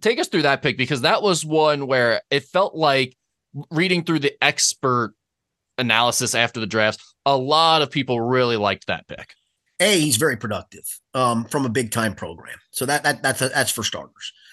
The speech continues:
Speaker 2: The other part is, and I know this is where I, I had kn-, knuckleheads tweeting at me, "What, what, what are they doing? What about Dax Hill and Nick Scott?" What about 'em? Dax Hill has zero N F L starts. We have all the high hope in the world. They drafted him in the first round for a reason. They believe in Dax Hill.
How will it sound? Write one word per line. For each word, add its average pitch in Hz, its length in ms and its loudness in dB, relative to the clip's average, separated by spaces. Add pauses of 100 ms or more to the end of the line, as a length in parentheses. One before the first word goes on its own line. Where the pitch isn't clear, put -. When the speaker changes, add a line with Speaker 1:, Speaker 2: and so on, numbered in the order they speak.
(360)
Speaker 2:
The 165 80 0
other 262 140 2
part 185 240 0
is, 170 160 0
and 156 80 2
I 156 60 2
know 190 160 2
this 202 140 4
is 165 60 0
where 156 200 0
I, 160 160 2
I 180 80 2
had 127 220 -4 (680)
kn-, 139 240 -6
knuckleheads 143 540 0
tweeting 143 240 -4
at 135 80 -8
me, 139 340 -2 (640)
"What, - 220 0
what, 220 260 2
what 269 100 2
are 320 60 2
they 294 60 0
doing? 302 340 2
What 269 140 2
about 320 240 2
Dax 226 280 4
Hill 311 160 2
and 285 120 -2
Nick 294 100 0
Scott?" 294 460 0 (720)
What 135 100 -4
about 196 220 2
'em? 98 140 -6 (260)
Dax 202 200 2
Hill 247 120 2
has 196 120 4
zero 202 340 4
N 214 80 0
F 208 160 0
L 190 100 2
starts. 185 480 0
We 131 100 -2
have 139 120 0
all 185 160 2
the 190 80 2
high 190 180 2
hope 202 200 2
in 185 60 -2
the 175 100 -2
world. 175 260 -2
They 131 100 0
drafted 208 380 0
him 214 80 0
in 208 60 -4
the 202 80 -2
first 202 300 0
round 190 220 0
for 185 80 -2
a 175 60 0
reason. 170 260 0
They 143 140 2
believe 147 420 -2
in 208 160 0
Dax 190 280 0
Hill. 139 180 -6